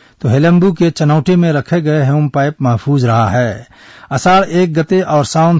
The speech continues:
سولہ گتے کے سیلاب کی وجہ سے سڑک نیٹ ورک بند ہونے والے مختلف مقامات پر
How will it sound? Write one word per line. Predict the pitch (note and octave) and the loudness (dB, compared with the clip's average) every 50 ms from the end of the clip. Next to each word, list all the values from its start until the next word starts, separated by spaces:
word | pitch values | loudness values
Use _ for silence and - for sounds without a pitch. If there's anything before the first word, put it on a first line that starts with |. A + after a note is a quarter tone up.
| - | 0
سولہ | - E3 E3+ F#3+ | 0 0 0 0
گتے | F#3+ D#3 E3 D3+ - E3 | 0 0 -2 -4 -4 -4
کے | D3+ - D3 | -4 -4 -4
سیلاب | - - D3 C#3 C#3+ D#3 E3 E3 - | -4 -4 -4 -2 0 0 0 0 -2
کی | - D#3 | -2 -2
وجہ | C3 B2+ B2 D3+ E3 | -2 0 0 0 -2
سے | - - E3+ E3+ | 0 -2 -2 -2
سڑک | D#3+ - - D#3 D#3 D3+ - D3+ | -2 -2 -2 -2 -2 -2 -2 -2
نیٹ | D3 C#3+ C#3+ - C#3+ | -2 -2 -2 -2 -4
ورک | C#3 C#3 C3+ - | -4 -4 -4 -6
بند | C3+ A#2+ B2+ C3 B2+ A#2 | -6 -4 -2 0 0 0
ہونے | A#2+ B2 C3+ C#3 | 0 0 0 0
والے | C3+ C3 C3 C#3 D#3 E3+ | -2 -2 -2 -2 -2 -2
مختلف | E3 D3+ C3+ - - - E3+ E3 - - | -2 -4 -6 -6 -8 -6 -4 -4 -2 -4
مقامات | C3+ A#2+ - C3+ C3+ C#3 C#3+ D#3+ - _ | -4 -4 -2 -2 0 0 0 -2 -2 _
پر | D3+ D3 E3 | -2 -2 0